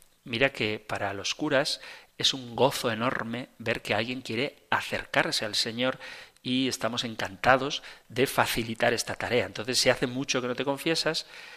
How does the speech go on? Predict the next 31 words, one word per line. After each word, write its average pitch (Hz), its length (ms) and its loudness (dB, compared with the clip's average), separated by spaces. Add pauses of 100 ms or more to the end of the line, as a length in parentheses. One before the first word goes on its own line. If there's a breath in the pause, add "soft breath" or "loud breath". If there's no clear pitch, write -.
(220 loud breath)
pues 101 260 -2
es 104 140 -2
bueno 113 260 0
que 117 60 -4
le 98 100 0
digas 101 220 -2
al 98 80 -2
sacerdote, 113 480 -4
"Mire, 110 180 -6
padre, 101 300 -4
hace 110 200 -4
mucho 104 220 -4
que 101 60 -8
no 101 80 -4
me 107 60 -6
confieso, 123 520 -2 (600 loud breath)
ayúdeme, 113 420 2
por - 160 -8
favor", 104 380 -6 (280)
¿eh? - 100 -12 (280)
Y 139 220 2
hazlo 143 240 4
con 104 180 -4
tiempo, 101 560 -4 (140)
hazlo 123 240 -4
con 107 160 -10
calma. 95 500 -2 (200)
Incluso 123 440 -4
si 110 600 -4 (120)
te 117 100 -4
parece, 131 520 2